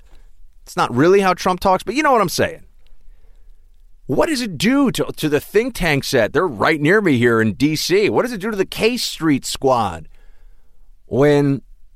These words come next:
Trump's greatest accomplishments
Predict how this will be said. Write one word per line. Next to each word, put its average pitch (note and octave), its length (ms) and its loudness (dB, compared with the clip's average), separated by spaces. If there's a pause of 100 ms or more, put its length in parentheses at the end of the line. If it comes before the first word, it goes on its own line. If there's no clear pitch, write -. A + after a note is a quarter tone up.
(120)
Trump's G3 480 0 (100)
greatest F3+ 540 0
accomplishments D3+ 1040 -2